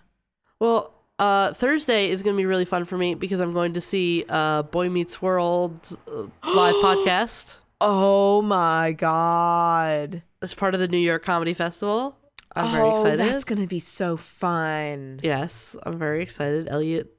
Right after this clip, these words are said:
Speaker 1: somehow agreed to go with me, so that'll
Speaker 2: Oh,
Speaker 1: be fun.
Speaker 2: that's so cute. 'Cause, 'cause the boy is still meeting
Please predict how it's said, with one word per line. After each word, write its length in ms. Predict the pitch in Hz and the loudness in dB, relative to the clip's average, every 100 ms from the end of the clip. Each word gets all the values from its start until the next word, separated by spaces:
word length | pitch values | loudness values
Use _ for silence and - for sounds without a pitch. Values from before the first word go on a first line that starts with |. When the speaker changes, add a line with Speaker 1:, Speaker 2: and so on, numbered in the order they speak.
| - | -8
Speaker 1:
somehow 360 | 170 170 180 | -6 -4 -4
agreed 260 | 180 151 147 | -2 -4 -4
to 60 | 151 | -4
go 120 | 139 | -4
with 140 | 135 | -4
me, 320 | - 147 190 - | -8 -8 -10 -16
so 180 | - 135 | -10 0
that'll 160 | - | 4
Speaker 2:
Oh, 20 | 640 | 6
Speaker 1:
be 80 | 740 740 | 6 4
fun. 120 | 605 | 2
Speaker 2:
that's 100 | 349 | 0
so 80 | 622 622 | 0 0
cute. 480 | - 571 605 640 508 | -6 -8 -6 -2 -2
'Cause, 340 | 285 226 233 - | 0 0 0 -2
'cause 220 | - 240 | -4 -2
the 80 | 240 | -2
boy 280 | 226 226 | 0 2
is 100 | 233 | 0
still 200 | 233 233 | -2 -6
meeting 460 | 214 208 196 185 190 | -4 -4 -4 -6 -10